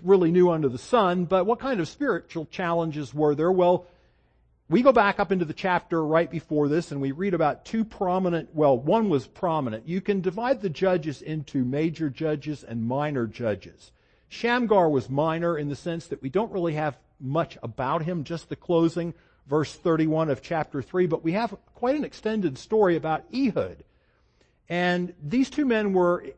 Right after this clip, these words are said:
roughly speaking, at the same time, and God used them in the, in the life of the nation of Israel. But you know, when you read the book of Judges, you have these rather, I call them depressing cycles, because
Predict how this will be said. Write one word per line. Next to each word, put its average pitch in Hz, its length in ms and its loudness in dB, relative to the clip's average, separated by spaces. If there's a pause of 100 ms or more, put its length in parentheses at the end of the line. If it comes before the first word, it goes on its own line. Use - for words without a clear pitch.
(120)
roughly 214 440 2
speaking, 180 480 -6
at 156 140 -6
the 147 80 -8
same 160 400 -6
time, 151 500 -2 (440)
and 156 160 -2
God 214 260 0
used 233 300 2
them 156 240 -2
in 151 120 -4
the, 156 160 -10
in 160 100 -4
the 147 100 0
life 160 240 -2
of 147 100 -8
the 143 80 -4
nation 156 300 -6
of 143 80 -8
Israel. 185 400 0
But 147 220 -2
you 220 120 -2
know, 233 400 4 (140)
when 214 180 2
you 220 140 0
read 294 220 0
the 254 60 -2
book 214 220 2
of 156 140 -2
Judges, 170 480 -2
you 180 80 -4
have 214 240 -2
these 185 260 -6
rather, 175 440 2 (200)
I 165 120 -6
call 170 200 -4
them 120 160 -4
depressing 120 640 -6
cycles, 135 640 -10
because 147 540 0